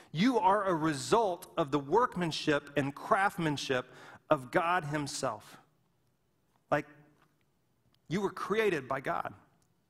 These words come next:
Now, are you with me still? Are you still here? This next part is crazy. So he knows everything about us. He's always with us. He's the one who formed us. How precious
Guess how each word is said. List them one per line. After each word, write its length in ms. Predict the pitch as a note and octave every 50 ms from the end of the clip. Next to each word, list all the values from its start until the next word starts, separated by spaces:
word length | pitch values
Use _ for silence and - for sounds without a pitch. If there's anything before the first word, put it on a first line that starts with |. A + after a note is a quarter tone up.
| _ _ _ _ _ _ _ _ _ _ _ _ _ _ _ _ _ _ _ _ -
Now, 140 | D#3 D#3 D3+
are 140 | D3+ D3 D#3
you 100 | D#3 D#3
with 180 | F#3+ G3 -
me 80 | F#3 D#3
still? 320 | - - - C3+ A2 F2+ - -
Are 80 | D3+
you 100 | D3+ D3+
still 200 | - - G3+ G3
here? 260 | D#3+ E3 D3 G#2+ - - - - - - -
This 120 | - D#3+ -
next 260 | E3+ F#3 F#3+ - -
part 220 | F3 E3+ D#3 D#3
is 100 | C#3+ -
crazy. 480 | - - - E3+ D#3 C#3+ A#2 A2+ G#2+ F#2+
So 360 | - - - F3+ E3+ D#3+ C#3+ - - - - - - - - - - _
he 120 | - E3+ F3
knows 200 | F3 F#3+ F3 C#3+
everything 280 | G#3 A3 A#3+ A#3 B3+ A#3+
about 280 | G3 F#3 F3+ E3 E3
us. 240 | F3+ F#3 - - - - -
He's 200 | - E3+ D#3+ F3+
always 440 | - - G3 A#3 A#3+ B3 A#3+ F#3+ D3
with 220 | D#3 F3 D#3+ -
us. 220 | F#3 F3+ - - - - - - -
He's 340 | - - G3+ B3 C4 G3 -
the 100 | G#3+ A3
one 200 | G3 F#3+ F#3+ D#3+
who 100 | E3 D#3+
formed 420 | - - - E3+ D#3+ D3+ C3+ A2
us. 280 | G#2+ F#2 - - - - - - - - _ _ _ _ _ _ _ _ _ _ _ _ _ _ _ _ _ _ _ _ _ _ _ _ _ _ _ _ _ _ _ _ _ _ _ _ _ _ _ _ _ _ _ _ _ _ _ _ _ _ _ _ _ _ _ _ _ _ _ _ _ _ _ _ _ _ _
How 220 | - - D3+ C#3+
precious 960 | C#3 - - - - - G3+ G3+ - - - C3+ A2 - - - - - -